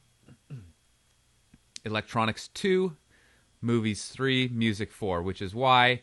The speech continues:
I have one, two, three, four here. Okay? So I'm gonna be actually using the I D number to populate the J pegs. As opposed to,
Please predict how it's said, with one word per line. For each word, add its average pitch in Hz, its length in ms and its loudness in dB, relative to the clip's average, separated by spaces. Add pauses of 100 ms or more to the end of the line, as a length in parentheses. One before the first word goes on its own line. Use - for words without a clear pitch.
(280)
I 104 100 -6
have 101 200 -2
one, 95 180 -4
two, 92 140 -10
three, 85 220 -12
four - 240 -12
here. - 180 -16 (880)
Okay? 160 260 -4 (480)
So 127 400 0
I'm 127 160 2
gonna 175 140 -2
be 151 80 2
actually 131 280 2
using 117 560 0
the 104 240 -2
I 98 160 0
D 107 260 -2
number 101 400 0
to 98 160 -8
populate 101 920 -2
the 92 160 -6
J 87 220 -4
pegs. 78 360 -12 (400)
As 120 200 -2
opposed 156 360 -2
to, 143 220 0